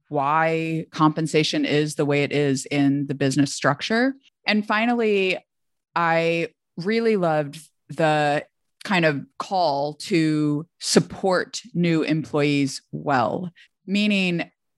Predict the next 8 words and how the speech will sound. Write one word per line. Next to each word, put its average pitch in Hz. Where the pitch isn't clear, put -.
don't 190
just 175
bring 175
them 165
into 156
a -
position 143
and 139